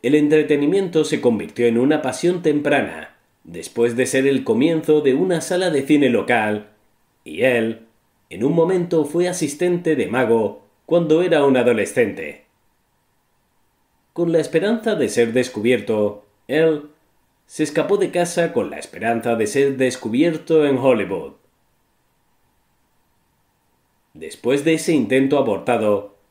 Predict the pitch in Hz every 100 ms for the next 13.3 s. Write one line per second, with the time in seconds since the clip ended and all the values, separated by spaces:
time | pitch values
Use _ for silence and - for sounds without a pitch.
0 | - 139 151 147 147 139 202 202 196 190
1 | 156 139 107 90 131 131 120 101 - 135
2 | 117 113 110 - - 131 131 73 82 113
3 | 120 120 139 131 123 110 104 - _ _
4 | _ - 151 151 147 - 175 202 196 160
5 | 135 - 143 202 190 175 156 135 120 139
6 | 139 131 123 135 113 110 110 - _ _
7 | _ 113 135 135 135 139 135 131 120 135
8 | 180 170 127 151 147 143 101 90 113 110
9 | 82 76 71 - 82 80 78 101 104 110
10 | 127 147 131 113 117 92 135 127 - -
11 | _ _ _ _ _ 110 117 113 - 135
12 | 143 175 196 196 175 175 139 135 104 -
13 | 71 - -